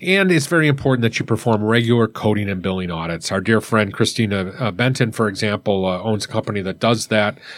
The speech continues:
I recommend her highly, and there are many other organizations out there that can do that. Something that's important to realize with coding and billing audits is that they're not only making sure that you don't get yourself into trouble legally, but might actually provide some opportunities for you to improve your coding and billing.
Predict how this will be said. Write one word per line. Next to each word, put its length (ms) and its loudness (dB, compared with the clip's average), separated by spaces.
I 100 -2
recommend 480 -2
her 180 -4
highly, 420 0
and 100 -6
there 120 0
are 40 -2
many 440 0
other 220 0
organizations 760 -4
out 180 -4
there 140 -2
that 160 -6
can 120 -8
do 160 -4
that. 240 -8
Something 280 0
that's 200 0
important 420 -2
to 120 0
realize 680 0
with 160 -4
coding 260 2
and 120 -4
billing 240 2
audits 340 -4
is 140 -6
that 180 -2
they're 80 0
not 240 2
only 220 4
making 320 0
sure 260 0
that 180 -2
you 60 -4
don't 160 0
get 120 -6
yourself 360 -2
into 140 -4
trouble 340 -2
legally, 400 4
but 100 2
might 220 2
actually 300 0
provide 400 0
some 160 -2
opportunities 840 0
for 240 2
you 320 4
to 120 -2
improve 420 0
your 100 -2
coding 340 -4
and 120 -6
billing. 280 -8